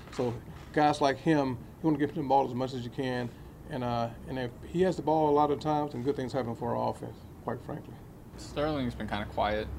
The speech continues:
Speaker 2: Uh, what are you seeing from him? I know he's had a couple of drops. It's kinda uncharacteristic. Just what are you seeing from him?
Speaker 1: Uh, I, Sterling, you know, I told him guys early on in camp,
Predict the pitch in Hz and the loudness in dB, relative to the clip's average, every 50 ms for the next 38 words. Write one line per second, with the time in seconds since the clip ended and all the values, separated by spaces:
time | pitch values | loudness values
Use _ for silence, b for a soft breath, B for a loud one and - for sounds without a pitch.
0 | - - - 120 113 113 113 113 113 113 123 139 143 135 - 147 139 131 - 135 | -8 -8 -6 -6 -4 -4 -4 -4 -4 -2 -2 -4 -4 -4 -4 -6 -6 -6 -4 -4
1 | 127 123 123 127 123 - 127 117 110 - 117 110 117 107 101 107 104 110 113 - | -4 -2 -2 -4 -2 -2 -2 -2 0 0 0 0 0 -2 2 4 4 4 4 2
2 | - - - - 110 107 107 113 113 113 110 110 110 117 113 113 117 - 123 117 | -4 -10 -8 -8 -6 -6 -6 -4 0 0 0 0 -2 -4 -6 -6 -6 -8 -10 -10
3 | - 120 120 120 120 117 117 - 123 120 117 117 113 117 117 113 113 113 - - | -10 -8 -6 -6 -6 -6 -4 -4 -4 -6 -4 -4 -4 -4 -4 -4 -4 -8 -10 -12
4 | B B B B B B B B B - - 175 170 170 170 170 175 170 170 165 | B B B B B B B B B -4 4 8 10 10 12 12 12 12 10 8
5 | 156 147 B B B B B B - - - 170 - - - - - - - - | 8 6 B B B B B B -6 -2 -2 0 -2 -2 -8 -10 -10 -8 -4 4
6 | - 180 220 240 214 185 165 151 139 - B B B B B B B 165 170 165 | 8 8 10 10 10 10 8 6 4 0 B B B B B B B 6 8 8
7 | 151 151 143 175 180 - - 190 190 180 175 160 170 170 165 147 - - 165 175 | 8 8 8 6 4 6 6 6 6 6 6 6 8 8 8 8 6 2 2 2
8 | 175 175 170 160 147 143 131 - 165 170 156 135 - | 4 4 4 4 4 2 2 2 2 2 2 2 0